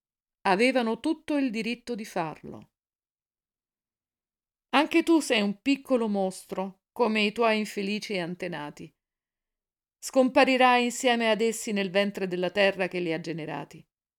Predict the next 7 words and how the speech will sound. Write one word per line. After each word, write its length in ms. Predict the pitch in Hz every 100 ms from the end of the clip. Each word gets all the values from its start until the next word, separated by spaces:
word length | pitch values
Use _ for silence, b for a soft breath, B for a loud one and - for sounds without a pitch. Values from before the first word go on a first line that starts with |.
| _ _ _ _ _ -
e 120 | 226
nessuno 800 | 214 208 - 226 185 160 156 _ _ _ _
piangerà 600 | - 208 196 185 180 170 160
per 180 | 180
la 100 | 143
tua 220 | 160 185 170
scomparsa. 840 | - 160 151 160 160 - -